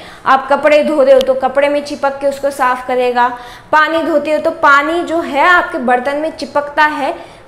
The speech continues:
फिर वो जो dirt है उसको अपने साथ लेके जो है साफ कर देता है। ठीक है, तो पानी की तो ये quality है हर चीज़ में चिपकने की। इसका मतलब क्या है कि उसमें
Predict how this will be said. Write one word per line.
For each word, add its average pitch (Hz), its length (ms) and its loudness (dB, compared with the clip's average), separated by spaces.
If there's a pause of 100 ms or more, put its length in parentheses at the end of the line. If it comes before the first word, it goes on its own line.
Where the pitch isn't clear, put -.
(120)
फिर 381 180 2
वो 370 240 2
जो 381 180 0
dirt 285 600 0
है 302 200 0
उसको 311 220 -4
अपने 311 220 -2
साथ 294 340 0
लेके 269 360 0
जो 285 120 -4
है 285 260 -6
साफ 262 420 0
कर 196 140 -6
देता - 280 -14
है। - 200 -12
ठीक 330 180 -2
है, 214 140 -2 (360)
तो 240 60 -8
पानी 320 340 2
की 359 120 -4
तो 370 100 -4
ये 370 160 -2
quality 311 500 0
है 320 180 -2 (320)
हर 240 120 0
चीज़ 285 280 -2
में 302 140 -4
चिपकने 302 460 -6
की। 294 180 -8 (380)
इसका 320 280 0
मतलब 320 320 0
क्या 320 180 0
है 185 280 -4
कि - 60 -10
उसमें 285 460 -8